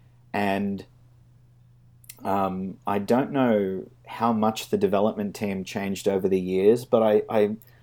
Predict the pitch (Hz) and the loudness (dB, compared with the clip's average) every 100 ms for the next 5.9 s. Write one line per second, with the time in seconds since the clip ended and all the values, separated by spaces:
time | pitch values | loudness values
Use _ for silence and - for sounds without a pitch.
0 | _ - 131 - - - 110 104 104 110 | _ -2 2 2 -2 0 0 2 2 4
1 | 113 104 101 - 101 101 95 92 104 113 | 4 4 0 0 4 4 4 0 -2 -2
2 | 107 98 92 78 65 - - 98 98 95 | -2 -6 -6 -8 -12 -16 -10 -6 -6 -6
3 | 90 101 95 107 107 131 131 120 101 - | -2 -2 0 -4 -2 0 2 2 -2 -12
4 | _ _ _ _ _ _ 117 135 147 120 | _ _ _ _ _ _ 0 2 4 4
5 | 104 104 101 98 - 101 98 92 | 4 2 0 -2 -2 0 2 0